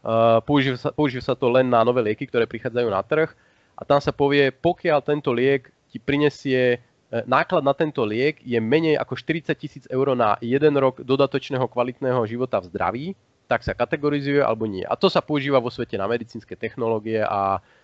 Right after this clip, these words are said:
a podobne. Potom existuje ešte niečo ako dali, čo je vlastne Disability Adjusted Life Years, čo je opak toho kvali, že hovorí, že aká je hodnota strateného zdravia. Čiže ty dostaneš nejakú chorobu, dostaneš tuberkulózu, tak, e,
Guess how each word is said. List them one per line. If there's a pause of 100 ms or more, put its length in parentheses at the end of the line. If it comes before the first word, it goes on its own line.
(220)
a
podobne. (240)
Potom
existuje
ešte
niečo
ako
dali,
čo
je
vlastne (200)
Disability
Adjusted
Life
Years, (560)
čo
je
opak
toho
kvali,
že
hovorí,
že
aká
je
hodnota
strateného
zdravia.
Čiže
ty
dostaneš
nejakú
chorobu, (160)
dostaneš
tuberkulózu,
tak,
e,